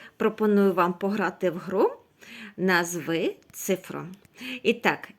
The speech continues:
я буду задавати питання, а ви відповідати, казати цифру. Добре? І так, скільки кольорів у світлофора? Три.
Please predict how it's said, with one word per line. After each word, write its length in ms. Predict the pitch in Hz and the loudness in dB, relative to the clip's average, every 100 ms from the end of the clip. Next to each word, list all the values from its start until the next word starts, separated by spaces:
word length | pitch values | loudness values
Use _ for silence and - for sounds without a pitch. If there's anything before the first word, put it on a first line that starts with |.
| - | -8
я 380 | 180 185 220 196 | -2 2 2 2
буду 360 | 180 170 160 - | -2 -4 -4 -6
задавати 640 | 180 202 202 196 185 180 180 | -4 -2 0 0 0 0 -4
питання, 720 | - 190 - 285 539 302 165 - _ - | -4 -6 -2 0 2 0 -2 -8 _ -6
а 160 | 175 | -4
ви 440 | 175 175 180 320 466 - _ - | -2 -2 0 0 -2 -6 _ -8
відповідати, 960 | 208 208 - 165 175 143 170 - 494 494 - | -6 -6 -8 -6 -4 -2 -2 -2 -6 -6 -8
казати 460 | 190 170 190 240 | -6 -2 -2 -2
цифру. 480 | 269 - 185 - 156 | -6 -6 -10 -10 -8
Добре? 300 | 185 233 392 494 - _ _ - - - - | 2 4 6 4 2 _ _ -20 -20 -16 -4
І 120 | 262 | -4
так, 400 | - 175 147 - - - 220 | 0 0 -2 -10 -20 -18 -16
скільки 580 | - - - 196 180 - | -14 -14 0 0 0 -4
кольорів 800 | 151 - 165 156 156 151 440 494 - - | -10 -4 -2 -2 -2 0 0 -2 -14 -6
у 240 | 175 233 440 - | -2 0 -2 -8
світлофора? 960 | - 233 233 302 294 196 170 165 156 202 _ _ _ _ _ _ _ _ _ _ _ _ _ _ _ _ _ _ _ _ _ _ _ | -8 -8 -4 -6 -6 -6 -4 -6 -10 -12 _ _ _ _ _ _ _ _ _ _ _ _ _ _ _ _ _ _ _ _ _ _ _
Три. 320 | - 208 170 | 2 4 4